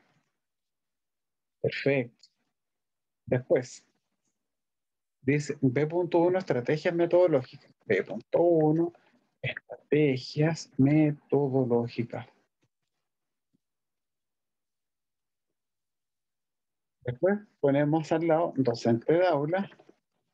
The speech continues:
Si ustedes ven que Excel te da la posibilidad de completar el nombre, ustedes aprietan Enter o el tabulador y con eso se ahorran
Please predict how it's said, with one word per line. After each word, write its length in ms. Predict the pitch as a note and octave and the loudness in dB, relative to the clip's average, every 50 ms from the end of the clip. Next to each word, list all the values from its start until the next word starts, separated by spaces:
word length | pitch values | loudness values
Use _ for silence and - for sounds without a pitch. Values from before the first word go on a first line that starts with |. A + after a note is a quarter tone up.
| _ _ _ _ _ _ _ _ - - - - _ | _ _ _ _ _ _ _ _ -16 -16 -16 -18 _
Si 140 | _ - C#3 | _ -2 -2
ustedes 280 | C3+ C3+ - F#3 F#3 F3 | 0 2 0 0 0 0
ven 180 | G3 G3+ G3 | 0 -2 -2
que 180 | G3 - F3 F3+ | 0 0 0 0
Excel 360 | F3+ F3+ - - E3+ D3+ - | 0 -2 -4 -4 -4 -4 -2
te 120 | - C#3+ C3+ | -2 0 2
da 120 | C#3+ D3+ | 2 2
la 140 | D#3+ E3 D3+ | 2 0 -2
posibilidad 500 | C#3+ D3 D3 - D3 C#3 B2+ C#3+ D#3 D#3 | -2 -6 -6 -4 -2 0 0 2 2 0
de 80 | D3 | -2
completar 540 | C#3+ C#3+ C3 B2+ A#2+ - A#2+ A#2 - C3+ C#3 | -2 -2 -4 -6 -2 -4 -2 0 0 0 2
el 160 | D#3 D3+ E3 | 2 0 2
nombre, 400 | F#3 F#3+ E3+ D#3 E3 F3 G3 G#3 - _ _ _ _ _ _ _ | 2 2 2 0 -2 -2 -4 -6 -10 _ _ _ _ _ _ _
ustedes 360 | - C#3+ - - F3 E3+ D#3+ D#3 | -6 -4 0 0 0 0 0 -4
aprietan 460 | D3 C#3 C#3 C#3+ C#3 C#3+ C3+ D3 E3+ | -6 -2 -2 -4 0 2 2 2 2
Enter 420 | F3+ E3+ D3 - - F3+ G3+ - _ - _ _ _ _ | 0 -2 -2 -2 -2 -2 -2 -4 _ -20 _ _ _ _
o 120 | _ B2 B2+ | _ -2 -2
el 120 | B2 B2 | 0 0
tabulador 640 | - B2 A#2+ B2+ B2+ C3 C3+ C#3+ E3 G3 A3+ A#3 - _ _ _ _ _ _ _ _ _ _ _ _ _ _ _ _ _ _ _ _ | 0 0 0 2 2 2 2 4 2 2 0 -2 -10 _ _ _ _ _ _ _ _ _ _ _ _ _ _ _ _ _ _ _ _
y 80 | C#3+ C3+ | -2 0
con 180 | C#3 C#3 C3+ | 2 2 2
eso 240 | D3+ D#3+ D#3 - E3 | 2 0 0 -2 -4
se 160 | D3+ - - | -4 -2 -2
ahorran 580 | C#3 B2+ C3 D3+ E3+ E3+ - F#3+ G3 G#3 G#3 | 0 2 2 2 2 0 0 -4 -4 -4 -6